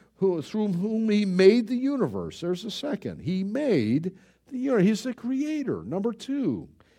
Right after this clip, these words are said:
he made everything that is. Now we know who it was of the God who said the word, "And let there be," in Genesis one. "Let there be light."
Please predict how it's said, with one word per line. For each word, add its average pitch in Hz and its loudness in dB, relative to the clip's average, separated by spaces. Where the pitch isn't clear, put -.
he 196 2
made 185 8
everything 214 0
that 240 -2
is. 233 2
Now 175 10
we 254 4
know 117 0
who 160 2
it 170 -2
was 127 0
of 151 -2
the 120 -4
God 123 2
who 147 0
said 175 0
the 262 -8
word, 151 0
"And 147 4
let 165 6
there 214 6
be," 170 -2
in 131 -12
Genesis 139 -8
one. 277 -16
"Let 98 -10
there 147 -10
be 170 -6
light." 220 -12